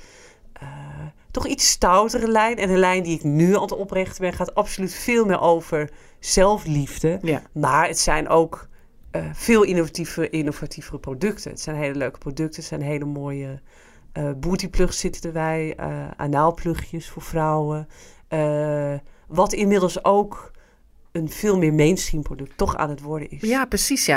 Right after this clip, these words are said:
Speaker 2: Daar hebben we het helemaal niet over gehad.
Speaker 1: Nee, omdat ik zorg dat ze ook heel leuk en vrouwelijk uitzien.
Speaker 2: Ja.
Speaker 1: Hè? En als het zo'n zware, zwa-,
Speaker 2: Rust
Speaker 1: zware,
Speaker 2: daar een taboe
Speaker 1: donkere
Speaker 2: op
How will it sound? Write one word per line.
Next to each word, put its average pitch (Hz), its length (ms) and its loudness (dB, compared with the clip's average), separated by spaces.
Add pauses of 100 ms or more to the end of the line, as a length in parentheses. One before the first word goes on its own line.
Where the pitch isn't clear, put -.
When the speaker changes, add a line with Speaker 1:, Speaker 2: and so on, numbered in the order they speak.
Speaker 2:
Daar 143 100 2
hebben 160 120 0
we 175 60 -6
het 180 100 -4
helemaal 185 200 2
niet 160 120 -2
over 151 200 0
gehad. 180 280 -4
Speaker 1:
Nee, 220 200 2
omdat 208 200 2
ik 214 100 6
zorg 220 260 0
dat 202 120 -6
ze - 120 -6
ook 175 120 0
heel 196 200 0
leuk 190 320 4
en - 100 -8
vrouwelijk 170 440 0
uitzien. 208 520 0
Speaker 2:
Ja. 165 180 0 (260)
Speaker 1:
Hè? 170 180 -2
En 208 160 4
als 170 180 0
het 160 100 -8
zo'n 156 200 -6
zware, 160 520 4
zwa-, 156 320 -4 (220)
Speaker 2:
Rust 220 180 -2
Speaker 1:
zware, 247 160 6
Speaker 2:
daar 240 80 4
een 247 60 6
taboe 180 220 8
Speaker 1:
donkere - 140 8
Speaker 2:
op - 60 10